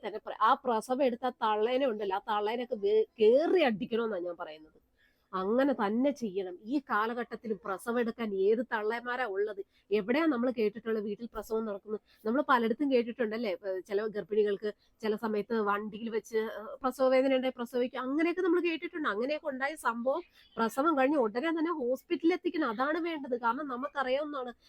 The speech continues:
പ്രസവം ഓപ്പറേഷൻ ആയിക്കോട്ടെ, പ്രസവം ആയിക്കോട്ടെ, നോർമൽ ഡെലിവറി ആയിക്കോട്ടെ, അതിനുശേഷം ബ്ലീഡിങ് ഉണ്ടാവും. അതിനുള്ള മരുന്നും കാര്യങ്ങളൊക്കെ ചെയ്യണം, അല്ലെങ്കിൽ ജീവൻ തന്നെ നഷ്ടമായി പോകും.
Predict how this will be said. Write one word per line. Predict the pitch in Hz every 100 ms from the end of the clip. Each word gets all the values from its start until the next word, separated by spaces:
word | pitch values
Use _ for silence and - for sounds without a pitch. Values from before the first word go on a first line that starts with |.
| _ 214
പ്രസവം | 214 247
ഓപ്പറേഷൻ | 277 214 226 269 - 277
ആയിക്കോട്ടെ, | 233 240 262 233
പ്രസവം | 208 254 262
ആയിക്കോട്ടെ, | 240 240 247 240
നോർമൽ | 226 208 220 269 254
ഡെലിവറി | 226 233 269
ആയിക്കോട്ടെ, | 226 226 240 220
അതിനുശേഷം | 196 214 262 233 220 269 226
ബ്ലീഡിങ് | 220 247 294 285
ഉണ്ടാവും. | 254 233 202 _ - -
അതിനുള്ള | 208 240 294 302
മരുന്നും | 294 226 220 330
കാര്യങ്ങളൊക്കെ | 294 233 262 302 302 - 370
ചെയ്യണം, | - 294 277 330
അല്ലെങ്കിൽ | 311 359 269
ജീവൻ | 285 294 339 392 359
തന്നെ | 330 349
നഷ്ടമായി | 330 262 - 320 311 -
പോകും. | 302 277 277